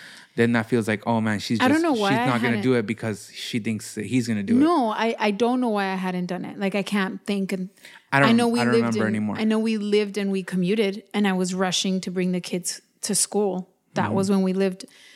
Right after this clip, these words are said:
Speaker 2: in, uh, Pico area,
Speaker 1: Mm-hmm.
Speaker 2: and Casey was going to school in Lakewood. So I'm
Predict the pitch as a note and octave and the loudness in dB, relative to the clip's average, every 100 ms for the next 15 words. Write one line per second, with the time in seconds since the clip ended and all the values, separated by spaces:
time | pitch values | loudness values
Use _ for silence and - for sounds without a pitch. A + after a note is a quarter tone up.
0 | _ _ A3 G3 F#3+ F#3 F3+ F3+ - G3+ | _ _ 0 2 2 0 0 -4 -4 -2
1 | G#3 G#3 G3 F#3+ A3+ D4 - G3 G3+ G#3+ | 0 0 0 0 -2 -4 -6 -8 -6 0
2 | G3 F3+ F#3+ - G3 F3+ F3+ F3 E3+ - | 2 2 0 0 0 0 -2 -2 -4 -4
3 | F3 E3+ F#3 G3+ F3+ - - - G#3 G3 | -4 0 0 0 -2 -6 -2 4 4 4